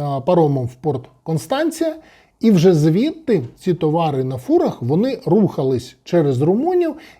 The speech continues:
і заїжджали в Україну через митний пост Орлівка або через митний пост Рені. І от в умовах війни там і з'явились корупційні схеми.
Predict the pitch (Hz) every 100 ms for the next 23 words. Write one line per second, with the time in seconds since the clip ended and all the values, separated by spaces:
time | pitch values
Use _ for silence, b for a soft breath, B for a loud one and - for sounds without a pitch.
0 | - 233 160 170 156 285 339 175 175 -
1 | 202 269 294 214 - 190 143 151 151 151
2 | 131 143 - 226 311 349 220 160 160 220
3 | 170 160 151 B B 147 190 196 151 127
4 | 170 - 151 170 156 120 117 B B -
5 | 151 143 135 131 196 285 - 285 285 180
6 | 165 B B - 302 294 147 165 170 240
7 | - - _ - 156 147 165 147 123 104
8 | 87